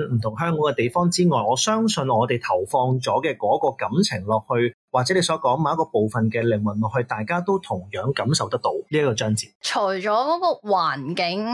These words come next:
Speaker 2: 係燈光比較暗啦，同埋個感覺就係因為其實阿 Douglas 喺成個攝影展裏邊，佢每一個章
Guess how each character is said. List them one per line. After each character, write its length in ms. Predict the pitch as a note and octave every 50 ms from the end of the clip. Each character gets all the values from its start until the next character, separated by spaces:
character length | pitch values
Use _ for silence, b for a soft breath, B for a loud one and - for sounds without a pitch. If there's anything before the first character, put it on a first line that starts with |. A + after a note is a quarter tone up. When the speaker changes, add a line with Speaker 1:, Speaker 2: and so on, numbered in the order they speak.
| C4 C#4+ C#4+
Speaker 2:
係 640 | - - G#3 F#3+ F3 F3+ F3+ E3+ F3+ F3 C#3+ - - _ -
燈 240 | D#4+ D#4 E4 E4+
光 240 | D#4 D#4+ D4+ D#4+ D#4
比 80 | C4 A#3+
較 120 | A#3+ A3+
暗 340 | - - G#3+ G3 F#3 G3 G3
啦， 260 | G3+ G3 G3+ G#3 A3+ B B B B B
同 100 | - A#3+
埋 220 | A#3 A3 G#3+ G#3+
個 140 | G#3+ C#4+ D#4+
感 180 | D#4+ - - C#4
覺 140 | E4 G4 F4+
就 60 | -
係 120 | C#4+ B3+
因 60 | D4
為 120 | F#4 F4 D#4+ -
其 80 | - G3
實 140 | - G#3 - -
阿 140 | - A#3 B3
Douglas 240 | B3 E4 E4 C#4+ G#3 -
喺 300 | - A3 G#3 A#3+ C#4+ -
成 260 | - A3+ F3+ C3 E3
個 140 | F3 G3 F#3
攝 160 | F#3+ - G3+ -
影 180 | G#3+ G#3+ C4 C#4+
展 380 | - - G#3 F#3+ G#3 A3+ A3+
裏 20 | A3+ G#3+
邊， 80 | G#3 G3+
佢 160 | - - A3+
每 240 | A3 A3 G3+ G3+ A3
一 100 | C#4+ D#4+ -
個 180 | - A3+ G#3 G#3 -
章 140 | - C4+